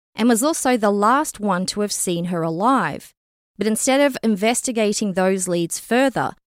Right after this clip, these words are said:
the R C M P announced they were going straight for a massive manhunt,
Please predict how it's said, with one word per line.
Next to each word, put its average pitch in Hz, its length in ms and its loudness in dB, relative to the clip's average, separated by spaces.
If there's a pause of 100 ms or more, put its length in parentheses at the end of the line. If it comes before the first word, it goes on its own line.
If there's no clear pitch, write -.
(320)
the 233 140 2
R 277 200 2
C 359 240 0
M 320 100 0
P 254 200 -2
announced 185 400 -2
they 190 100 0
were 185 100 -2
going 185 280 0
straight 214 500 -2
for 240 200 0
a 233 60 4
massive 185 500 -2
manhunt, 202 720 -2